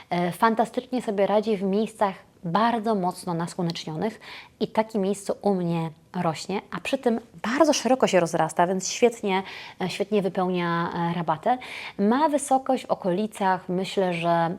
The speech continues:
dziewięćdziesięciu, stu centymetrów, przynajmniej u mnie ona tak rośnie. E, rzadko wybija jakieś dłuższe pędy, raczej, e, ma piękny, po prostu piętrowy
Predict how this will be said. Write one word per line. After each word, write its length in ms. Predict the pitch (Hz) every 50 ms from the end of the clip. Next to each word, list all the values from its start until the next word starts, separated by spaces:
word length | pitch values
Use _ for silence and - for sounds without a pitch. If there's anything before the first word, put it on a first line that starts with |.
| - -
dziewięćdziesięciu, 760 | 185 180 175 180 180 180 180 170 175 - - 226 220 - 214
stu 240 | - - - 208 196
centymetrów, 600 | - 185 185 180 - 196 196 190 185 - 190 -
przynajmniej 340 | - - 190 208 220 214 214 -
u 120 | 202 196
mnie 200 | 175 175 175 170
ona 120 | 160 175
tak 180 | 175 - 170 -
rośnie. 460 | 160 156 156 151 - 101 - 240 294 - - - - - - - -
E, 520 | 190 190 190 190 190 190 190 190 190 196 - -
rzadko 460 | 196 170 214 220 226 226 - - 185
wybija 320 | 175 185 170 190 190 180
jakieś 280 | 180 175 175 - 175 151
dłuższe 460 | - 190 180 180 - - - - 185
pędy, 520 | - - 175 170 170 165 170 165 175 185 170
raczej, 580 | 180 196 214 214 - 208 190 185 180 185 190 - - - - - -
e, 120 | 180 180
ma 120 | 180 185 170
piękny, 460 | - - 220 214 202 - - 202 175
po 80 | 180
prostu 240 | 170 190 175 - 175
piętrowy 540 | 170 - 180 180 170 - 202 190 185 175